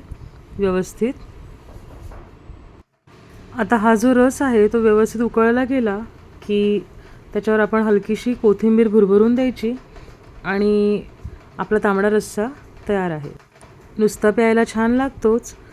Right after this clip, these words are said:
पण याचबरोबर इंद्रायणी किंवा आंबेमोहोर तांदळाचा भात असेल तर अरे वा, अजूनच छान. आता आपण सुकं चिकन कसं करायचं ते पाहूया. तर त्यासाठी जे परतलेलं वाटप आहे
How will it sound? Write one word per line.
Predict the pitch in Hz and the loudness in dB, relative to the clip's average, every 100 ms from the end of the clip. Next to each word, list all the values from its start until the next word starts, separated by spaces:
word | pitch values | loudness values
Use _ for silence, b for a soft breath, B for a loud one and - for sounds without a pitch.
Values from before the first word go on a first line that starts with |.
| B B - | B B -6
पण | 220 | 0
याचबरोबर | 214 208 220 262 262 220 214 | 2 2 2 0 2 2 2
इंद्रायणी | 190 202 196 196 226 220 185 175 | 2 0 2 2 2 0 -2 -2
किंवा | 196 196 | 0 0
आंबेमोहोर | 190 190 190 208 220 226 220 | 0 0 2 2 2 2 2
तांदळाचा | 208 208 208 226 | 0 2 2 0
भात | 208 214 294 | 0 0 -2
असेल | 262 208 190 185 - - - | -4 -4 -4 -8 -14 -16 -4
तर | 226 | 0
अरे | 208 208 | 2 2
वा, | 190 147 170 | 0 -6 -8
अजूनच | 185 185 220 214 - | -4 0 0 -2 -6
छान. | 165 143 - - B B B B B B - | -12 -12 -18 -20 B B B B B B -8
आता | 185 185 | -6 0
आपण | 220 226 214 262 - - | 0 2 -2 -4 -12 -20
सुकं | - 233 226 | -4 -2 2
चिकन | 220 226 226 226 | 0 0 0 0
कसं | 220 240 | 0 0
करायचं | 214 180 175 233 294 B B B | -2 -2 -4 -6 -8 B B B
ते | 262 | -4
पाहूया. | 226 190 151 143 - B B B B | -2 -2 -2 -6 -14 B B B B
तर | 214 | -4
त्यासाठी | 190 214 220 247 240 233 | 2 2 2 2 2 0
जे | 262 | 0
परतलेलं | 240 226 226 247 254 | 2 2 2 2 2
वाटप | 233 196 240 240 | 0 0 -2 -4
आहे | 226 185 | -4 -4